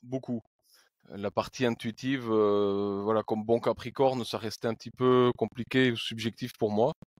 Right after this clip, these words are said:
Donc, euh, donc ce que j'ai, ce qu'elle m'a conseillé, c'est d'apprendre l'astrologie. J'avais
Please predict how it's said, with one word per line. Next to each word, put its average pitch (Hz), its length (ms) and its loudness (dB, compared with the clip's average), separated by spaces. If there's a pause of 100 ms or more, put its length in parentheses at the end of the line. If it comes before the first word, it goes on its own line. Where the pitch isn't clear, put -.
(460)
Donc, 117 480 0
euh, 107 760 4
donc 110 240 0
ce 127 100 -2
que 117 160 -4
j'ai, 95 760 -4
ce - 140 -10
qu'elle 120 180 -6
m'a 131 200 2
conseillé, 143 480 -4
c'est 131 140 -4
d'apprendre 131 340 -2
l'astrologie. 120 640 -2 (760)
J'avais 117 360 0